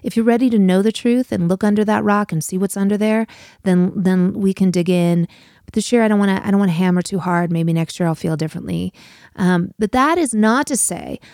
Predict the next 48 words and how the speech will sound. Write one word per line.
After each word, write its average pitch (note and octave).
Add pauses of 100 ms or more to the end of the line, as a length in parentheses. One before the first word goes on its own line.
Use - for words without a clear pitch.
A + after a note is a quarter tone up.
(160)
I G3
don't F#3+
believe F#3
that E3
the F3+
Western E3+
church D#3+
has D#3+
made D#3+
some D#3
bad C#3+
trades D3
in E3
regard D#3
to E3
what D#3
we E3+
celebrate. - (920)
At F#3+
a G3+
time A#3
when A3
repentance G3+
and F#3
a -
return F3+
to E3+
righteousness E3
is -
required F#3
of E3+
God's E3
people, - (580)
I B3+
find E3+
it F3
strange E3 (400)
that A#3+
so B3
many C4
would E3+
rather F#3
put -
their E3
head D#3
in F#3
the F#3
sand F#3+